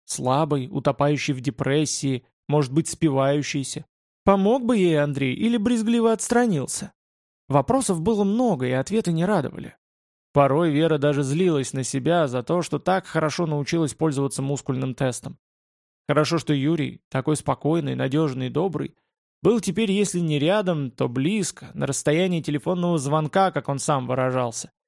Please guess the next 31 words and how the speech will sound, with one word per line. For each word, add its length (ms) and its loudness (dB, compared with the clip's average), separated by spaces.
Не 180 2
торопил, 640 2
ничего 360 0
не 140 0
требовал, 720 0
и 180 -10
с 120 -6
ним 180 -4
было 180 0
просто 380 -2
спокойно 520 -2
и 60 0
хорошо. 580 -4
Последней 520 2
каплей 420 2
для 160 -4
неё 240 -2
стало, 460 -2
когда 360 -2
однажды, 560 -4
придя 340 2
в 100 0
офис 300 0
к 80 -4
Ариадне, 540 2
она 200 0
услышала 460 0
её 220 2
разговор 400 0
по 120 -4
телефону. 540 -4